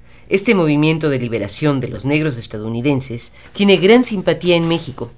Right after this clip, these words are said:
sobre todo porque durante la Olimpiada los campeones negros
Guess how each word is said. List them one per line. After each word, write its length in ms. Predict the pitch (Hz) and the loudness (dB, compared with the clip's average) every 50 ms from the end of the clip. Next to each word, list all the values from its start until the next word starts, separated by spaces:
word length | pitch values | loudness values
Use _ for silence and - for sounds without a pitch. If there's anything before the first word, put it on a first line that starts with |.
| - - - - | -20 -20 -14 -6
sobre 360 | - - 254 254 247 240 233 | 0 4 4 6 6 4 4
todo 380 | 233 - 165 143 123 127 131 | 4 2 2 2 2 0 -2
porque 280 | 131 156 147 131 143 143 | -2 -2 -2 0 0 0
durante 360 | 135 139 139 139 135 135 147 | 2 4 4 4 4 2 2
la 120 | 131 131 131 | 4 4 4
Olimpiada 640 | 131 135 143 147 143 208 208 208 202 208 208 202 - - - - | 4 4 2 2 2 4 6 6 6 4 2 -2 -6 -14 -6 -2
los 180 | 156 165 156 | 0 0 2
campeones 520 | - 175 160 156 - 196 220 233 220 180 147 | 2 0 2 2 4 4 4 4 2 2 0
negros 480 | 139 123 117 107 113 110 113 - - | 0 0 0 -2 -4 -6 -6 -8 -12